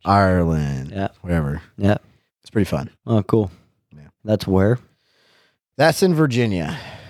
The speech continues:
Speaker 2: Okay.
Speaker 1: Yeah, Busch Garden. Well, they got Busch Gardens in Virginia. They got a Busch Gardens in Florida.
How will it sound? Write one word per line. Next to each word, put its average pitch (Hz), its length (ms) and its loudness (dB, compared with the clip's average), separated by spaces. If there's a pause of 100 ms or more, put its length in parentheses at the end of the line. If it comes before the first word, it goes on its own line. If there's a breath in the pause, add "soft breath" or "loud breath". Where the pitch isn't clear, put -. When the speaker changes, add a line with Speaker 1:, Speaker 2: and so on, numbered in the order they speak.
(200 loud breath)
Speaker 2:
Okay. 95 280 -2
Speaker 1:
Yeah, 80 60 -20
Busch 87 220 -12
Garden. 82 240 -4
Well, 110 100 4
they 120 60 4
got 127 160 2
Busch 127 140 2
Gardens 135 220 2
in 120 60 0
Virginia. 98 320 2
They 92 80 2
got 90 100 0
a 87 40 -4
Busch 92 160 -2
Gardens 90 500 -4
in 80 560 -6
Florida. 76 380 -10